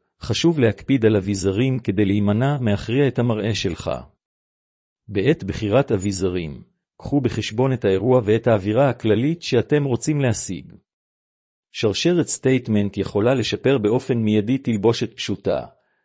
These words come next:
בעוד שצעיף מודפס יכול להוסיף פופ של צבע ותחכום. זכור לאזן את האביזרים שלך עם שאר התלבושת שלך, ואל תפחד להתנסות בשילובים שונים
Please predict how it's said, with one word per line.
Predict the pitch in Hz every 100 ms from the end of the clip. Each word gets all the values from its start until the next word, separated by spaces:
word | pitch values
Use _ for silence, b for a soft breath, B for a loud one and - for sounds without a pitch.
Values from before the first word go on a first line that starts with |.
| _
בעוד | 101 107 139
שצעיף | - 110 - 120 139
מודפס | 120 101 - 135 127 104
יכול | 92 135 127
להוסיף | 104 - 143 -
פופ | 131 131
של | - 104
צבע | - 139 120 104
ותחכום. | 98 - 104 - 101 71 57 - _ _ _ _ _ _ _ _ _
זכור | 104 101 - 175 160
לאזן | 98 92 101
את | 98
האביזרים | 101 92 101 101 113 135
שלך | - 98 -
עם | 135 135
שאר | 110 131 120
התלבושת | 113 110 101 113 104 -
שלך, | 90 80 87 64 - _ _ _ _ -
ואל | 98 101
תפחד | 95 98 - 147 117
להתנסות | 101 101 92 - 147
בשילובים | 104 - 101 101 101 131
שונים | 123 107 110 117 117